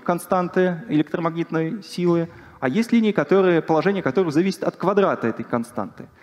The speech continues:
Поэтому, если мы измеряем разные линии, то, а, если бы менялась константа, они бы у нас не просто, а, с-, все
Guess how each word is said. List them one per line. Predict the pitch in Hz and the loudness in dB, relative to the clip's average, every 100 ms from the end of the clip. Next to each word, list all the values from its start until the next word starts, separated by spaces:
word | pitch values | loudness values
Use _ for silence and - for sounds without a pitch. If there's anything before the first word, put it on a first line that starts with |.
| - _ | -20 _
Поэтому, | 160 165 165 | 0 2 2
если | 175 - | 2 2
мы | 160 151 | 2 2
измеряем | 135 139 131 117 | 2 2 2 2
разные | 170 226 202 170 | 0 0 2 4
линии, | 147 120 113 - - - - _ | 4 2 0 -6 -14 -20 -20 _
то, | - 160 185 185 - - | 0 2 2 0 -4 -4
а, | 135 127 | -2 0
если | 123 165 190 143 | 0 -2 0 2
бы | 139 123 | 2 2
менялась | 147 175 147 117 117 - - - - | 0 2 2 0 -2 -10 -20 -10 -4
константа, | - - 247 262 160 | -4 0 0 0 0
они | 143 170 | 0 0
бы | 160 | 2
у | 165 | 2
нас | 139 - | 0 0
не | 156 | 0
просто, | 226 262 - 139 - | 2 0 0 0 -2
а, | - 139 131 127 | -2 0 0 0
с-, | 127 - - | -4 -12 -16
все | - - 151 - | -6 0 0 -2